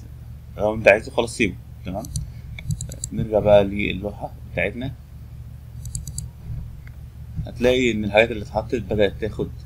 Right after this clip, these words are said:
اسم اللوحة ومكتوب هنا ده رقم واحد ده رقم اتنين في ال-، في الشيت ده. طيب ممكن مثلًا خلينا نشوف الحوايط اللي هنا،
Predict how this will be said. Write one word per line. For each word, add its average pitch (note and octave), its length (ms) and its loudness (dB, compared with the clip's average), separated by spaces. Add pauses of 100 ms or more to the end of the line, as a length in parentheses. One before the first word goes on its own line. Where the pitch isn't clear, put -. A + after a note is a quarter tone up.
(680)
اسم G#2 260 -4
اللوحة G#2+ 360 6
ومكتوب A2+ 520 0
هنا G2+ 300 0 (240)
ده F2+ 360 0
رقم F#2+ 260 -2
واحد G2 280 -2
ده F2+ 80 4
رقم F2+ 220 4
اتنين - 340 6 (720)
في G#2 140 4
ال-، F#2 360 0
في F#2+ 380 2
الشيت F2+ 280 -2 (100)
ده. - 120 -4 (2500)
طيب A2 240 4
ممكن C3 280 -2
مثلًا C3 400 -2 (2750)
خلينا G#2+ 220 0
نشوف A2+ 220 -6
الحوايط G2 760 -2
اللي F#2 260 -4
هنا، A2+ 140 -8